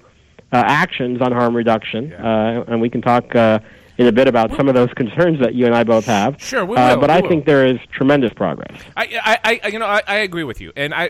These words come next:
Speaker 2: being, uh, attending these conferences, especially a lot of the conference where you're, you know, a vapor would not attend, would not hear of, and seeing some of these people speak,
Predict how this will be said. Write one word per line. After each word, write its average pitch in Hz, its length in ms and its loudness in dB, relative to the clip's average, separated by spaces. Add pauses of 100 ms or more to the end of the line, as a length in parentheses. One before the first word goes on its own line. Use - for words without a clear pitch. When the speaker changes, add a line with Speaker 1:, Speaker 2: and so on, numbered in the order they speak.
(200)
Speaker 2:
being, 208 340 -6
uh, 135 280 -10
attending 185 400 -10
these 147 160 -10
conferences, 143 400 -8
especially 175 340 -14
a - 40 -10
lot 131 80 -6
of - 20 -8
the 123 80 -12
conference 131 400 -10
where 120 80 -6
you're, 117 200 -12
you 131 80 -10
know, 113 200 -8 (240)
a 127 80 -8
vapor 127 480 -6
would 123 160 -8
not 117 180 -6
attend, 98 360 -12
would 104 120 -10
not 113 140 -10
hear 104 260 -10
of, 90 260 -12
and 127 240 -12
seeing 151 300 -10
some 143 160 -12
of 127 60 -14
these 123 120 -14
people 113 360 -12
speak, - 520 -12